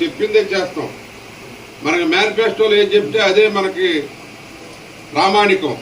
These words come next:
అదే మనకి బైబిల్ కానీ, ఖురాన్ కానీ, గీత కానీ, ఏదైనా సరే ఒక మనం చెప్పిన అంటే, అంతకుముందు చెప్పిన మేనిఫెస్టోలో చెప్పిన మొత్తం కూడా తొంభై తొమ్మిది శాతం అమలు చేసినటువంటి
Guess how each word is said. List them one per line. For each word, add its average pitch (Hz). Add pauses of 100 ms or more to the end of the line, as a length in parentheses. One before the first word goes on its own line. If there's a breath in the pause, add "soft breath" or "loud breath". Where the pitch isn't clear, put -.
అదే 190
మనకి 196
బైబిల్ 175
కానీ, 170
ఖురాన్ 170
కానీ, 160
గీత 170
కానీ, 160
ఏదైనా 185
సరే 147 (840)
ఒక 143 (500)
మనం 156 (100)
చెప్పిన 214
అంటే, 233 (920)
అంతకుముందు 214
చెప్పిన 202 (640)
మేనిఫెస్టోలో 202
చెప్పిన 190
మొత్తం 185
కూడా 190 (840)
తొంభై 214
తొమ్మిది 208
శాతం 190
అమలు 175
చేసినటువంటి 160